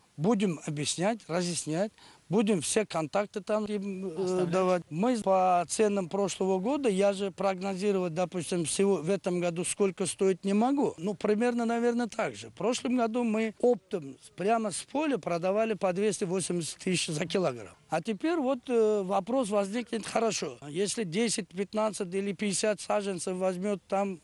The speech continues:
Speaker 1: урожай будет, допустим, десять, пятнадцать, там сто килограмм, да, куда он повезёт этот? В этом плане мы в обязательном порядке установим с ними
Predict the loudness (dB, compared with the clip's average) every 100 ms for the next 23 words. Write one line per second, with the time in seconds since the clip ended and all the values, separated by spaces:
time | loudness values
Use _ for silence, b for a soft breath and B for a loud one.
0 | -6 -2 0 2 0 0 -2 -2 -4 -4
1 | -6 -4 -2 0 0 0 -4 -6 -6 -2
2 | -2 -2 -4 -4 -4 -2 0 0 2 0
3 | 0 0 -2 -2 -4 -2 0 4 2 0
4 | -2 -2 -2 -2 -2 -6 -12 -10 -2 -2
5 | 0 -4 0 0 0 -2 -4 -6 -8 -10
6 | -8 -4 0 2 0 0 -6 -6 -4 -2
7 | -2 -4 -12 -14 B B -14 -12 -2 2
8 | 4 2 0 -2 0 2 2 0 -6